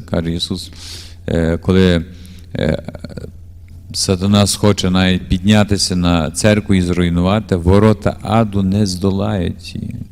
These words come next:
Чому? Кров Ісуса не дає. Тому що ця церква збудована на крові Ісуса. І тому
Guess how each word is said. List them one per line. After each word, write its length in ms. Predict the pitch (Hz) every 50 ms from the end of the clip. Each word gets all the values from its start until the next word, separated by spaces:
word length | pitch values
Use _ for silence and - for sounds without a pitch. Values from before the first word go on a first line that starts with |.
| -
Чому? 360 | - - - 98 98 95 87
Кров 500 | 80 - - - 98 107 120 131 139 123
Ісуса 560 | 92 98 104 - - - 113 107 - - 101 95
не 140 | 92 90
дає. 320 | 87 85 85 80 92 104 - - - - - - - - - - - - - - - - - - - - - - - - - - - - - - - - - - - - - - - -
Тому 240 | - 92 95 95
що 160 | 92 - - -
ця 280 | - - 98 95 92
церква 520 | 92 - - - 117 120 123 117 - 127 110
збудована 640 | 92 90 87 95 90 92 98 104 104 107 104 104
на 120 | 101 98 90
крові 380 | - - 98 90 90 87 87
Ісуса. 420 | 85 82 - - - - - - - - - - - - - - - -
І 80 | 98
тому 460 | 92 - 101 98 101 107 101 - -